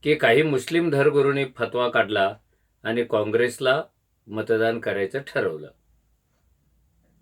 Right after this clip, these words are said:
हिंदू धर्मगुरू काढतात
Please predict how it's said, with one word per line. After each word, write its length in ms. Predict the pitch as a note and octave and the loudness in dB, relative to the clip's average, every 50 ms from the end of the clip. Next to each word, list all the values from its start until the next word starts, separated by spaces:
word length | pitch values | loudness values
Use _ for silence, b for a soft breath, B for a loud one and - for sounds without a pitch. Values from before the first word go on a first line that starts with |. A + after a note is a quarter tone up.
| _ _ _ _ _ _ _ _ _ _ _ _ _ _ _ _ _ _ _ _ _ _ _ _ _ _ _ _ _ _ _ _ _ _ - | _ _ _ _ _ _ _ _ _ _ _ _ _ _ _ _ _ _ _ _ _ _ _ _ _ _ _ _ _ _ _ _ _ _ -6
हिंदू 260 | B2+ C3+ C#3 D#3+ E3+ D#3 | -4 0 2 2 2 4
धर्मगुरू 540 | C#3 C#3 D3 D3+ D3+ D3 C#3 D3 D3 D3+ | 4 4 4 4 4 4 4 4 6 6
काढतात 520 | D3 C#3+ C#3 C3 B2+ B2 C3 C3+ C3+ C3+ | 6 6 4 4 4 4 2 2 2 2